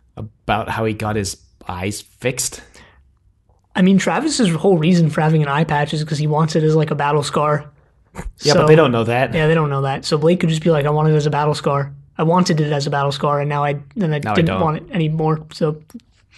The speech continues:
Speaker 2: yeah. But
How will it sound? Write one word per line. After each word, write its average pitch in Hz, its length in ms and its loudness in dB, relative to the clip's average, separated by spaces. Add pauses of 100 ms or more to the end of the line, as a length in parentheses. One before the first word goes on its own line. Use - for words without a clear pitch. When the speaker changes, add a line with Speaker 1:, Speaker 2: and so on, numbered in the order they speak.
(1300)
Speaker 2:
yeah. 202 280 0 (1700)
But 196 340 0